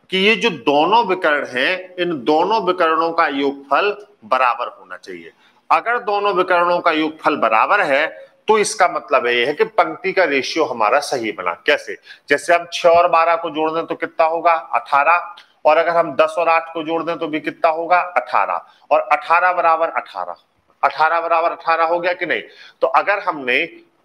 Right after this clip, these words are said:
आठ और दस को जोड़ा तब भी अठारह हुआ, और अगर हमने छह और बारह को जोड़ा तब भी अठारह हुआ, और अठारह बराबर कितना हो गया? अठारह।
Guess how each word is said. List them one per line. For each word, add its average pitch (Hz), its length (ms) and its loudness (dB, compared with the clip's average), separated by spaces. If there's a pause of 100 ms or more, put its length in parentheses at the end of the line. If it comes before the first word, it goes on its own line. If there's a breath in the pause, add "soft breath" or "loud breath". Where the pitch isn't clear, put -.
(120)
आठ 160 320 2
और 185 180 -2
दस 180 140 -10
को 185 120 -2
जोड़ा 180 200 2
तब 123 280 -4
भी 147 100 0
अठारह 170 360 2
हुआ, 190 340 4
और 190 200 0
अगर 165 140 -2
हमने 175 240 -2
छह 170 220 0
और 170 180 4
बारह 165 240 2
को 165 160 -8
जोड़ा 160 220 0
तब 156 160 -4
भी 127 220 -2
अठारह 165 320 2
हुआ, 175 300 2 (340 loud breath)
और 156 160 4
अठारह 165 400 2
बराबर 165 380 2
कितना 165 280 -2
हो 160 160 -2
गया? 160 140 2
अठारह। 135 560 2